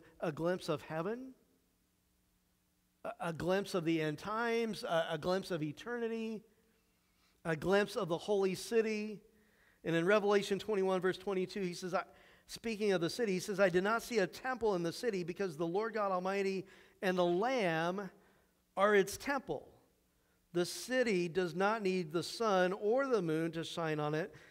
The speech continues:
for the glory of God gives it light." And catch this, "and the Lamb is the lamp." So the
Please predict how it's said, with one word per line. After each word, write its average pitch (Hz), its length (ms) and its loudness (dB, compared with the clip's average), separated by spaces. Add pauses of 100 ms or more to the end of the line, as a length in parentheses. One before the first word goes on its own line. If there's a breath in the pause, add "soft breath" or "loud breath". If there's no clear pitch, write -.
(200 loud breath)
for 214 160 2
the 175 140 4
glory 233 420 0
of 196 120 0
God 196 280 2
gives 185 220 4
it 190 80 0
light." 175 200 2
And 175 120 -2
catch 262 240 -4
this, 175 240 0 (100)
"and 202 220 2
the 185 100 6
Lamb 196 840 0 (1000 soft breath)
is 214 220 0
the 233 180 2
lamp." 247 640 -2 (2000 soft breath)
So 247 320 2
the 190 340 6